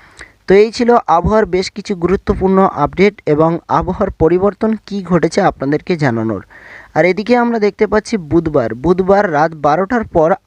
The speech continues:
আবারও আমরা দেখতে পাচ্ছি কিন্তু অতি ভারী বৃষ্টি ভুবনেশ্বর, এবং ভুবনেশ্বর থেকে এই বৃষ্টির প্রভাব সরাসরি বাংলাদেশের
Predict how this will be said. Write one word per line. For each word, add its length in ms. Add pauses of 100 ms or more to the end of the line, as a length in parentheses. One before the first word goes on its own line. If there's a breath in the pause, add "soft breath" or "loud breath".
আবারও 320
আমরা 240
দেখতে 260
পাচ্ছি 300
কিন্তু 200 (120)
অতি 240
ভারী 260
বৃষ্টি 300 (1300 loud breath)
ভুবনেশ্বর, 680 (120)
এবং 120 (140)
ভুবনেশ্বর 520 (100)
থেকে 180 (220)
এই 80 (100)
বৃষ্টির 440
প্রভাব 300 (720)
সরাসরি 580 (280)
বাংলাদেশের 540